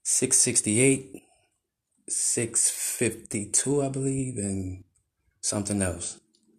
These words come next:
So I was able to do that within six months, actually five, but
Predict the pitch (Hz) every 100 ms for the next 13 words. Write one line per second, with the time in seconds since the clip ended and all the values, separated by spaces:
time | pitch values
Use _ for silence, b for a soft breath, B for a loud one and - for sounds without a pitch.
0 | _ _ _ - - - 90 107 95 107
1 | 101 92 92 92 98 92 104 95 - -
2 | 92 - 80 - 98 87 98 98 87 -
3 | - 104 98 92 - 98 87 80 85 80
4 | - -